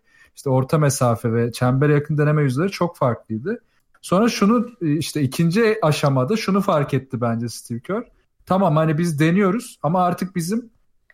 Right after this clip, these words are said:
bunu yüzleri sokup, e, transition savunmasını da artık düşünmemiz lazım. Top kaybını azaltmamız lazım. Asisti arttırmamız lazım. Ve bunları yaparken de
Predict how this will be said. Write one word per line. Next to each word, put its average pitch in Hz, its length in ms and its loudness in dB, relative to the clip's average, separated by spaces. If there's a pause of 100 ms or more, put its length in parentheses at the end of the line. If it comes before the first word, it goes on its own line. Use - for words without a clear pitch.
(140)
bunu 180 160 0
yüzleri 175 440 2
sokup, 208 440 -2 (200)
e, 151 60 -6 (280)
transition 151 580 0
savunmasını 165 760 0
da 143 300 2
artık 113 300 -4
düşünmemiz 170 580 -4
lazım. 190 360 -2 (220)
Top 135 220 -4
kaybını 170 320 2
azaltmamız 180 640 0
lazım. 180 380 -4 (420)
Asisti - 420 -4
arttırmamız 175 640 -2
lazım. 180 440 0 (640)
Ve 139 200 0
bunları 160 280 2
yaparken 170 720 0
de 254 240 -2